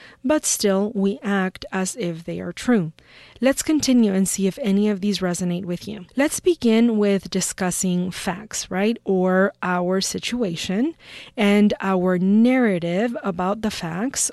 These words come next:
or our thoughts and feelings about the situation. We are creatures of habit, and for the most part, we seek comfort and sameness. So we excuse ourselves, and we excuse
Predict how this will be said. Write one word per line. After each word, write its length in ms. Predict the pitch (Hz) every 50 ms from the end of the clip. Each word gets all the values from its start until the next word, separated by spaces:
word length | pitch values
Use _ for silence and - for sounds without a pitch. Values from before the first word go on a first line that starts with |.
| -
or 320 | - 190 185 185 190 196 - -
our 460 | - - 180 180 185 175 180 180 180 180
thoughts 560 | - - 185 170 170 180 180 175 - - - -
and 200 | 185 180 175 -
feelings 520 | - 233 302 294 247 214 190 185 170 -
about 300 | 185 175 175 175 180 170
the 80 | 180 175
situation. 880 | - - 175 - - 185 190 - - 170 - - 226 226 233 220 180 -
We 200 | 262 320 370 403
are 80 | 392
creatures 640 | - - - 254 233 - - 220 220 220 226 - -
of 260 | 294 262 185 185 180
habit, 680 | - - - - - 202 190 175 185 208 208 208 - _ -
and 320 | - 214 208 208 208 202
for 220 | - - 214 208 202
the 80 | 202
most 380 | 220 254 330 403 440 - - -
part, 340 | - 185 185 190 190 208 - - - - - -
we 200 | - 208 214 208
seek 420 | - - - - 190 180 _ -
comfort 640 | - - - - 180 175 170 - - 247 294 311 - _ _ _ - -
and 220 | 196 190 185 180
sameness. 880 | - - - - 208 196 196 196 185 185 196 220 226 - - - - - _ _ - - - - - -
So 260 | - - - 247 226
we 320 | 208 196 208 214 202 208 202
excuse 680 | 185 - - - - - - - 180 175 165 - -
ourselves, 680 | 196 208 - - 277 285 339 381 - - - - - _ _ _ _ _ _ _ -
and 320 | 208 196 190 202 214 196
we 180 | 180 202 190 180
excuse 720 | 180 165 - - - - - - - 185 185 175 175 -